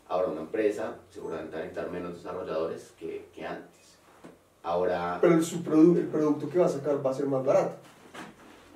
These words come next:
Speaker 1: El producto, claro, que es algo muy bacano que, que, que, que, que yo hablaba con, creo que me lo dijo mi hermana, y es como que yo, como que yo con este miedo, porque a mí me ha generado mucha ansiedad, como, marica, ¿hasta dónde va a llegar G P T? Apenas estamos viendo lo, lo, lo primerito ahora.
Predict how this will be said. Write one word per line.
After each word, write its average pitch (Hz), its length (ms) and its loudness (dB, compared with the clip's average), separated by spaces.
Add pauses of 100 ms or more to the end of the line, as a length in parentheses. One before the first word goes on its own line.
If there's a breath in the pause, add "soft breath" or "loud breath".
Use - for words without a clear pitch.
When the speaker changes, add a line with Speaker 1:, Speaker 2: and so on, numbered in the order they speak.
(140)
Speaker 1:
El - 120 0
producto, 127 400 2
claro, - 260 4 (420)
que 151 80 4
es 151 80 4
algo 135 160 4
muy 139 180 2
bacano 147 500 0
que, 151 220 -2
que, 131 180 -8
que, 127 220 -4
que, 117 360 0
que 117 120 -10
yo 98 120 0
hablaba 98 420 2
con, 120 380 -2 (640)
creo 107 180 -4
que 110 60 -4
me 117 80 -2
lo 135 100 4
dijo 113 180 2
mi 110 140 -2
hermana, 101 400 -2
y 85 100 -6
es 85 280 -6 (1400)
como 135 180 2
que 139 140 2
yo, 120 80 -4 (420)
como 123 180 -6
que 123 120 -4
yo 113 120 -2
con 104 120 -4
este 104 240 -6
miedo, 123 420 2
porque - 180 -2
a 104 40 0
mí - 160 -4 (160)
me 95 100 -8
ha 95 40 -6
generado 107 320 0
mucha 95 200 -8
ansiedad, 107 340 -2
como, - 140 -10
marica, 104 340 -8
¿hasta - 180 -12
dónde 80 160 -8
va 98 160 0
a - 40 -4
llegar 104 40 -10
G - 100 -6
P 92 80 -4
T? - 140 4
Apenas - 320 -4
estamos 110 260 -4
viendo 101 260 0
lo, 117 280 2
lo, 110 260 -4
lo 107 160 -2
primerito 120 480 0
ahora. - 400 4